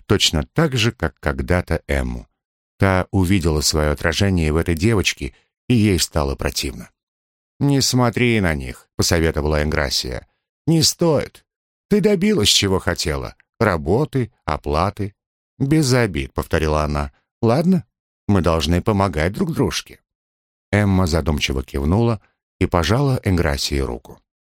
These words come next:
Она работала, не жалея сил, как никто из ее товарищей. С Тручеро больше не имела дела, хотя братство, располагавшееся возле университета, перебралось в Народный дом, и они время от времени пересекались.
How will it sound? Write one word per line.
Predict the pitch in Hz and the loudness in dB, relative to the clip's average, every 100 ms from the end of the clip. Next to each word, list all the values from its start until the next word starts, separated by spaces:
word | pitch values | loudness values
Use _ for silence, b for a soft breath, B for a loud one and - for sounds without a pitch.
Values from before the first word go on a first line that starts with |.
| _ _ _ _ _ _ _ _ _ _ _ | _ _ _ _ _ _ _ _ _ _ _
Она | 113 165 | 2 4
работала, | 170 139 190 165 165 | 4 2 2 2 2
не | 139 | 2
жалея | 117 113 117 110 | 2 2 2 2
сил, | 98 - 92 73 62 _ _ | 2 2 0 -2 -6 _ _
как | 71 - | -6 -2
никто | 71 - - 156 | -6 -2 0 2
из | 135 85 | 2 0
ее | 73 69 73 | -2 0 -2
товарищей. | 69 67 64 58 - - - _ _ _ _ _ | -2 -4 -4 -6 -8 -8 -12 _ _ _ _ _
С | - | -2
Тручеро | 135 135 - 120 | 0 2 2 2
больше | 90 95 - | 2 0 0
не | 90 90 | 0 2
имела | 87 65 64 | 2 0 -4
дела, | 58 60 - _ _ _ | -8 -12 -12 _ _ _
хотя | 98 104 | 0 0
братство, | 87 - 156 - 80 | 0 0 -2 -4 -4
располагавшееся | 78 - 82 85 78 82 76 85 | -4 0 0 0 0 0 0 2
возле | 80 85 82 | 2 2 2
университета, | 82 92 98 113 165 151 135 B B B | 2 2 0 0 0 0 -2 B B B
перебралось | - 147 160 185 - | 0 2 2 2 2
в | 98 | 0
Народный | 95 104 82 | 2 0 0
дом, | 78 165 165 - | 2 2 0 0
и | 95 | 0
они | 92 92 | 2 0
время | 78 78 71 | 0 0 -2
от | - | 0
времени | 143 139 127 | 0 2 2
пересекались. | 120 107 107 - - 60 - - | 0 -2 -2 -4 -6 -10 -10 -14